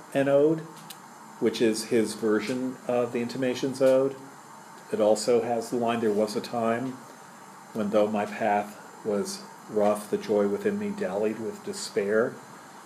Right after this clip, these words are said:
Um, talks about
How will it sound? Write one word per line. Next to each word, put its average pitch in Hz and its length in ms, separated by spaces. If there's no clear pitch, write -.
Um, 120 760
talks 131 480
about 113 480